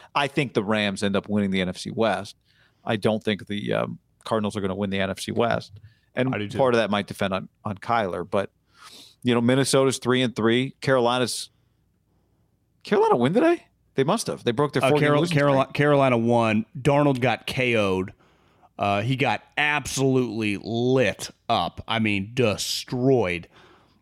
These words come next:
Speaker 2: And, uh, he's just not that good. I mean, I, that's one. I'll take the L on that one because I thought the Niners could have been like, "Just take,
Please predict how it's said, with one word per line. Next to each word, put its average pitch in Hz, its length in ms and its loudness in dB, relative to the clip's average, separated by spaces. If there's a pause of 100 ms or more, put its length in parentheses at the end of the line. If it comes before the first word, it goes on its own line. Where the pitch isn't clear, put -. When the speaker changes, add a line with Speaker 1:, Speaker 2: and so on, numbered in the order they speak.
(220)
Speaker 2:
And, 107 540 0
uh, 101 400 -2 (500)
he's 135 200 -2
just 107 140 -6
not 90 200 -8
that 85 160 -8
good. 90 240 -10 (220)
I 104 100 -4
mean, 104 120 0
I, 110 180 -2
that's 120 320 -4
one. 101 400 -4
I'll 117 180 0
take 101 220 -4
the 98 140 -4
L 101 100 -2
on 101 160 -2
that 101 180 -4
one 110 180 -2
because 113 200 -6
I 127 80 2
thought 127 240 0
the 113 60 -4
Niners 117 380 0
could 110 140 -4
have 90 60 -6
been 92 120 -6
like, 78 180 -10
"Just - 180 -8
take, 196 260 -8